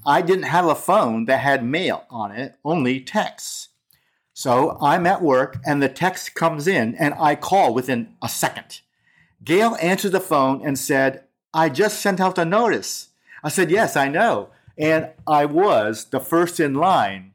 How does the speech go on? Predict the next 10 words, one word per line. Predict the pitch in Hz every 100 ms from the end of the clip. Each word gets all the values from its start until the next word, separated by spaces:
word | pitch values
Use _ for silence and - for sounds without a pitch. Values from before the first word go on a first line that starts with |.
| _ _ _
and | 156 151 151 139 -
called | 151 147
my | 165
realtor | 160 196 240 - 117 120
for | 117 131
the |
time | 131 - 151 107 92 98 _ -
of | 110
the | 101
appointment. | 117 117 165 151 107 92 - -